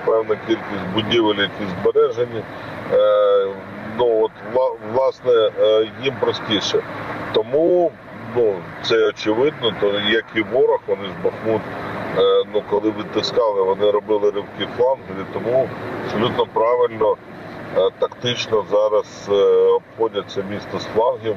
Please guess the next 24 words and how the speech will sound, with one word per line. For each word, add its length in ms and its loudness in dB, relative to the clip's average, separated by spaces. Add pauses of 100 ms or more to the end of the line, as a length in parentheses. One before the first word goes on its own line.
витискаючи 800 0 (120)
ворога. 340 2 (540)
Якщо 540 2 (200)
буде 240 0
і 40 0
далі 320 0 (380)
просування 720 2 (120)
по 120 2 (100)
флангам 460 2
успішне, 560 -6
то 140 2 (380)
вони 160 2
просто 280 -2
самі 320 0
зму-, 320 -2 (100)
змушені 560 -2
будуть 380 0
звідти 460 -4
піти. 340 0 (220)
Ніхто 260 2
не 120 -2
захоче, 480 0
е, 60 2 (1200)
в 40 2